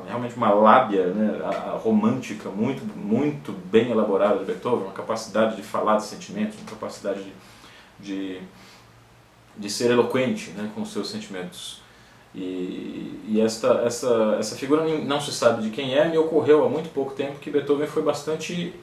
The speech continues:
elegante, eu acho, não tendo dito o nome dessa pessoa,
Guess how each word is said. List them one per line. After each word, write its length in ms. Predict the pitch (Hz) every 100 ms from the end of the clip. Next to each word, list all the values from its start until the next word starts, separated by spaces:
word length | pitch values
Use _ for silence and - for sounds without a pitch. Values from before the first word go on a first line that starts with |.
| -
elegante, 680 | 151 196 156 170 175 - -
eu 160 | 110 101
acho, 220 | - - 117
não 360 | 135 151 170
tendo 380 | 170 151 151 131
dito 420 | 113 139 147 - -
o 100 | 139
nome 400 | 139 139 139 120
dessa 320 | 107 101 -
pessoa, 440 | - 135 - 156